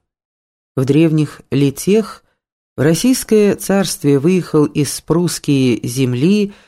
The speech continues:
государя прусского сын Андрей Иоаннович Романов, а прусские государи — сродники Августу, кесарю римскому.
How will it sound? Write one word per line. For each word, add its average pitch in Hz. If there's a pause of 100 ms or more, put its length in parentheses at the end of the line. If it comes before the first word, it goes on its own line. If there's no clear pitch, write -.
(220)
государя 180
прусского 170
сын 175
Андрей 156
Иоаннович 151
Романов, 147 (720)
а 131
прусские 170
государи — 170
сродники 160
Августу, 123 (460)
кесарю 160
римскому. 117